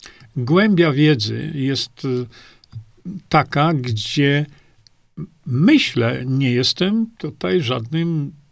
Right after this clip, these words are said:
wiecie, histor-, historykiem, nie jestem specjalistą, ale głębia wiedzy zaprezentowana w tym kontekście właśnie tutaj, co my Polacy zrobiliśmy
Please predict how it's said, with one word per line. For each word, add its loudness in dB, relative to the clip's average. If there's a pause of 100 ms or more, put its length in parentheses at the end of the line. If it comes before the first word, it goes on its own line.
(400)
wiecie, -6
histor-, -6
historykiem, -4 (440)
nie 0
jestem 2
specjalistą, -2
ale 0
głębia 2
wiedzy 0 (480)
zaprezentowana 0 (1200)
w -12
tym 0
kontekście -4
właśnie -6
tutaj, -6
co 0
my 0
Polacy 0
zrobiliśmy 0